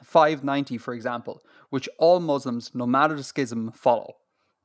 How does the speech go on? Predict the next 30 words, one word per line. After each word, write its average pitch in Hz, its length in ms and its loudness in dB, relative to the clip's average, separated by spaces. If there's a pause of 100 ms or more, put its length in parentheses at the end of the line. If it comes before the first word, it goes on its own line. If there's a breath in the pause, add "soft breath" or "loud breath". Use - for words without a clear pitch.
(680)
I 160 100 4
giggled 196 280 -2
when 170 160 -4
you 160 80 -2
asked 147 200 2
if 139 60 -10
there 143 100 2
was 127 120 -4
a 123 40 -2
loophole. 131 540 -6 (260 soft breath)
I 185 60 -4
guess 185 220 0
so. 120 320 0 (200 soft breath)
Some 208 200 -2
people 202 220 -8
claim 156 420 -2
weed 147 260 -6
makes 143 240 -4
them 139 100 -4
perform 131 400 -4
better 147 440 -2
and 127 200 -8
as 175 160 0
such - 280 -6
cannot 135 400 -2
be 143 80 -6
considered 120 520 -10
khamr 123 380 0
for 127 140 -8
them. 127 300 -4